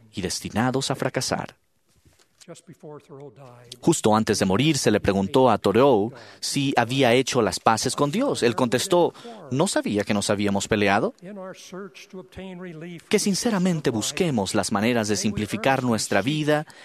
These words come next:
en nuestra búsqueda por aliviar las tensiones de la misma. Que acatemos el consejo y la dirección inspirados que nos ha dado el Señor en el gran plan de felicidad.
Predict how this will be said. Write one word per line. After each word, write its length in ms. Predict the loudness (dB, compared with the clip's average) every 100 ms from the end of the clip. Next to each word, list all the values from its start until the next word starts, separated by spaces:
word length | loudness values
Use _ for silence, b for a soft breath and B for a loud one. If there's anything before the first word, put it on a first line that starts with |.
| B
en 140 | -6 -2
nuestra 380 | -2 -2 -2 0
búsqueda 520 | 0 0 0 0 2
por 160 | 2
aliviar 480 | 2 0 0 2 2
las 180 | 0 0
tensiones 500 | -4 -4 -2 -2 -2
de 80 | -2
la 80 | -2
misma. 360 | -2 -4 -6 -8 -14 -18 -20 -18 -16 -8
Que 140 | -2 -2
acatemos 720 | 0 -2 0 0 -2 -2 -2
el 100 | -2
consejo 600 | -2 -4 0 0 2 0
y 20 |
la 100 | 2
dirección 540 | 0 -2 -4 -4 -2 -2
inspirados 800 | -4 -6 0 2 4 2 0 -6 -12 -12 -2
que 100 | 0
nos 160 | 2
ha 60 | 2
dado 260 | 2 4
el 80 | 2
Señor 400 | 2 0 2 2
en 120 | 2
el 120 | 0 0
gran 320 | 0 0 0
plan 320 | 0 0 0
de 80 | 0
felicidad. 720 | 0 -2 -2 -2 0 0 0